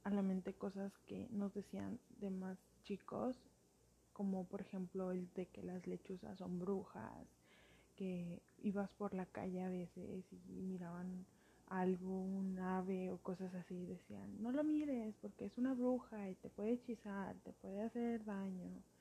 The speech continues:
y cosas como esas. A mí, mm, sí llegué a escuchar como que esa historia, pero nunca así como que vivirla de que viéramos algo en la calle y que me dijeran, "No lo mires porque es una bruja",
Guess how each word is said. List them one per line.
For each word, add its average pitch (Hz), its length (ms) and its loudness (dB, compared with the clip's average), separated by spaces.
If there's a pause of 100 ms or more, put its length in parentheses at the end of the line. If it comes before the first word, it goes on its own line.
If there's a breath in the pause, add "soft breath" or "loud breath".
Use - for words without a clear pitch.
(240 soft breath)
y 208 80 -4
cosas 208 400 0
como 233 280 6
esas. 196 400 0 (1080 soft breath)
A 226 60 2
mí, 233 280 10 (260)
mm, 254 400 12 (240)
sí 285 180 4
llegué 294 300 6
a 262 40 4
escuchar 233 380 -4
como 226 260 2
que - 160 -6 (140)
esa 208 200 4
historia, 185 640 4 (220)
pero 190 420 4 (160)
nunca 208 640 4
así 185 200 -4
como 196 300 -2
que 190 140 0
vivirla 180 560 4
de 190 120 0
que 180 180 -4
viéramos 185 540 0
algo 175 280 -4
en 180 100 -6
la 180 80 -6
calle - 380 -6
y 214 180 -8
que 196 120 -6
me 196 120 -2
dijeran, 185 440 -4
"No 220 100 2
lo 269 80 6
mires 277 320 8
porque 233 320 -4
es 226 120 -4
una 226 200 2
bruja", 233 480 0